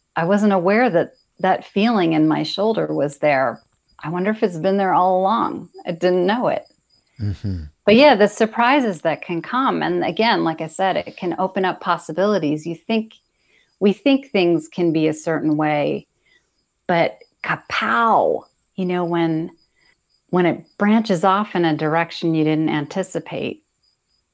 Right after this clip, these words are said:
Speaker 1: there's, like, a whole other, whole other path to explore.
Speaker 2: Now, when things expand that way, I'm just thinking about my own experience. Sometimes it's, it's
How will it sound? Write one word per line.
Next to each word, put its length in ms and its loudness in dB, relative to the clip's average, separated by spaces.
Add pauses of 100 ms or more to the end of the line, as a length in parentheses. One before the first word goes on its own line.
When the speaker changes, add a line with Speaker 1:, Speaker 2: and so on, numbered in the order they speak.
(120)
Speaker 1:
there's, 220 0
like, 160 -4
a 60 -4
whole 380 0
other, 560 -2 (1300)
whole 260 0
other 180 4
path 460 -8
to 180 -2
explore. 640 -4 (1120)
Speaker 2:
Now, 240 0
when 220 -2
things 600 -4 (1040)
expand 680 -4
that 260 -6
way, 320 -16 (1000)
I'm 120 -12
just 160 -8
thinking 220 -6
about 200 -4
my 140 -4
own 160 -2
experience. 480 -8
Sometimes 360 -6
it's, 260 -8
it's 220 -16